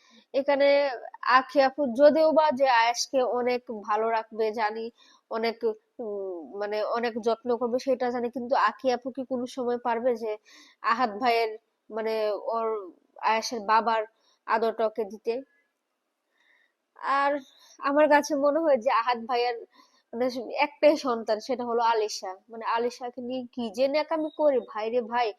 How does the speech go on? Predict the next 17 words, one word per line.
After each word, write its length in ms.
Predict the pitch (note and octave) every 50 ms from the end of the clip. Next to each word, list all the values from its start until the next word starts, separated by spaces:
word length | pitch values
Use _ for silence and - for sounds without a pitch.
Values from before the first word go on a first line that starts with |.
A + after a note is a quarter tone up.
| _ - - - - - - A#3+ _ - A3 G#3
দেখলে 340 | B3 B3+ B3+ B3+ - B3+ B3+
আমার 180 | B3 B3 B3+ A#3
গা 180 | G#3 - A3+ A#3 B3
জ্বলে, 360 | A3+ - B3 A3+ G#3 G3 F#3+ F#3 - _ _ _ _ _ _ _ _ _ _ _ _ _ _ _ _ _ _ _ _ A3+ A#3+ - -
এত 200 | - D4 D4 - F#4+ C#4+
বিরক্ত 420 | B3+ G#3+ A#3+ C#4 D4+ D#4+ D#4 _ - E4
লাগে 380 | C#4 B3+ C4 C4 C4+ D4+ B3 F#3 F3+ - _ _ _ _ _ _ _ _ _ _
যে 60 | - D4+ -
এক 160 | - E4 E4+ E4+ -
সন্তানের 520 | - F4+ E4 D#4 D4 E4 D#4 D4+ D#4+ D#4+
কোনো 180 | - D#4+ D4 D#4
খোঁজ 240 | D4+ _ - D4+ D4 - -
খবর 240 | - D#4+ D4+ D4+ D4+
নাই, 200 | C#4+ D4+ E4 D#4
আর 120 | B3+ B3+ C4+
এক 100 | C#4 -
সন্তান 300 | - - D4 C4+ C#4+ C#4+